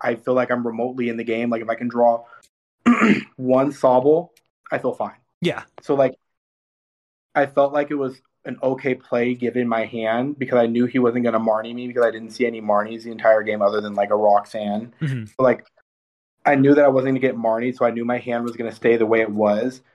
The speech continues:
Speaker 1: Something I do regret is benching the second Sobble, though. I should have probably held the second Sobble in hand, knowing that he had no way to alter it and that he was gonna ninja me, 'cause I knew he was gonna ninja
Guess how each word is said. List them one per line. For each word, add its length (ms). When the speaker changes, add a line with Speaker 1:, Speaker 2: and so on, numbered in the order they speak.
Speaker 1:
Something 400
I 60
do 220
regret 480
is 120
benching 440
the 80
second 340
Sobble, 420
though. 160
I 100
should 200
have 140
probably 300
held 360
the 80
second 360
Sobble 380
in 80
hand, 440
knowing 220
that 100
he 80
had 180
no 120
way 120
to 80
alter 480
it 60
and 100
that 80
he 80
was 140
gonna 220
ninja 340
me, 120
'cause 200
I 40
knew 120
he 120
was 80
gonna 180
ninja 260